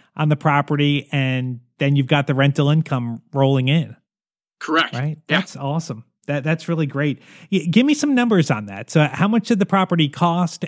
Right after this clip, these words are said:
Speaker 1: and then what are the units rented out for?
Speaker 2: That property was, uh, one forty-two.
Speaker 1: Okay.
Speaker 2: Um, with twenty down.
Speaker 1: Okay.
Speaker 2: Um,
Speaker 1: Okay.
Speaker 2: or twenty percent down.
Speaker 1: Okay.
Speaker 2: Uh,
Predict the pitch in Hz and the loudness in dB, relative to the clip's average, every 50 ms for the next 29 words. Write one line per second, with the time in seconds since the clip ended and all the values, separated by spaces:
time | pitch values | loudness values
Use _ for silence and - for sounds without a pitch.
0 | - - 143 139 139 139 143 139 139 139 131 139 143 139 156 151 131 139 139 131 | -6 -2 0 0 2 2 2 2 0 0 2 2 2 4 4 2 4 2 2 2
1 | 131 131 127 151 - 147 147 139 135 131 - - 139 135 - 123 120 117 127 127 | 2 -2 -6 -4 0 0 2 2 2 -2 -2 0 0 0 0 0 0 0 -2 -2
2 | - - 101 - - - _ _ _ _ _ _ _ _ _ _ _ _ - 139 | -4 -8 -10 -10 -12 -18 _ _ _ _ _ _ _ _ _ _ _ _ -16 -14
3 | - - - 151 156 - - 196 190 185 190 202 185 175 160 156 143 123 127 156 | -8 -2 -2 -2 -2 0 2 2 2 2 2 2 2 2 2 0 0 -2 0 0
4 | 139 127 120 117 117 110 113 131 147 165 165 - - 175 175 175 185 180 - - | 2 2 2 0 -4 -8 -8 -8 -8 -6 -8 -8 -6 -4 -2 -2 -4 -4 -2 -2
5 | 143 123 131 143 - _ _ _ _ _ _ _ _ _ _ - 123 120 - - | 0 0 -2 -4 -8 _ _ _ _ _ _ _ _ _ _ -8 -8 -8 -6 -6
6 | 135 113 113 123 - - 123 120 113 113 113 113 110 110 107 107 107 101 _ _ | -6 -6 -8 -10 -8 -4 -2 -2 0 0 0 2 2 0 0 -2 -8 -12 _ _
7 | _ _ _ - 131 139 131 - - - 151 160 170 175 143 151 117 104 104 127 | _ _ _ -4 -2 -2 -2 -4 -8 -4 0 0 2 4 4 2 2 2 -4 -8
8 | 139 _ _ _ _ _ _ - - 139 135 - 131 - 131 _ _ _ _ _ | -12 _ _ _ _ _ _ -4 0 0 2 2 2 0 -2 _ _ _ _ _
9 | _ _ _ _ _ _ _ _ _ _ _ _ _ _ _ _ _ _ _ _ | _ _ _ _ _ _ _ _ _ _ _ _ _ _ _ _ _ _ _ _
10 | _ _ - - 127 123 110 107 107 104 104 104 98 - 135 120 - - 151 143 | _ _ -8 -4 -2 0 0 0 -2 -4 -6 -8 -12 -12 -12 -8 -2 0 0 0
11 | 120 - - - 156 123 - 110 90 90 107 _ _ _ _ _ _ _ _ _ | -2 -4 -2 -2 -2 -2 -4 -8 -10 -10 -10 _ _ _ _ _ _ _ _ _
12 | - 143 139 - 123 - 139 - _ _ _ _ - - 143 131 123 120 120 113 | -4 -4 -2 -2 -6 -8 -10 -12 _ _ _ _ -8 -4 0 0 2 2 2 0
13 | 113 113 113 | -2 -4 -6